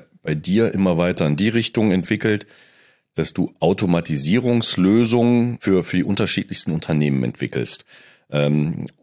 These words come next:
und dass das so erfolgreich und nachgefragt ist, dass du mittlerweile noch, äh, dir einen Entwickler dazu geholt hast, mit dem du da zusammenarbeitest.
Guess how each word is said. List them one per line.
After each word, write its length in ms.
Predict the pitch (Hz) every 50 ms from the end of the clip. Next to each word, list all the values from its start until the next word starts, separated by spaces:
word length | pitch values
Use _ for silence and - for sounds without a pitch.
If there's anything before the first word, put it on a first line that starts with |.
| _ _
und 320 | 90 85 82 - - - -
dass 280 | - - 98 95 - -
das 200 | 107 92 87 -
so 480 | - - 82 82 101 107 120 120 98
erfolgreich 680 | - 87 - - - 101 110 - - 120 113 113 110 -
und 100 | 85 80
nachgefragt 720 | 80 87 107 127 - - 120 - - - 110 107 107 - -
ist, 300 | 101 104 101 - - 95
dass 100 | - -
du 80 | -
mittlerweile 580 | 85 95 95 - 95 85 82 85 85 87 87 87
noch, 220 | 87 82 - -
äh, 320 | - - 82 80 80 76 73
dir 120 | 71 71
einen 100 | 73 82
Entwickler 320 | 90 - 165 160 - 135
dazu 320 | 120 113 110 - - 120 104
geholt 340 | 110 95 110 107 104 - 110
hast, 180 | 101 - -
mit 120 | 98 90 98
dem 120 | 98 98
du 60 | 95
da 180 | 90 101 101 98
zusammenarbeitest. 1300 | - - 101 92 98 95 101 101 92 - 92 92 92 90 87 92 90 98 98 - 101 95 92 - -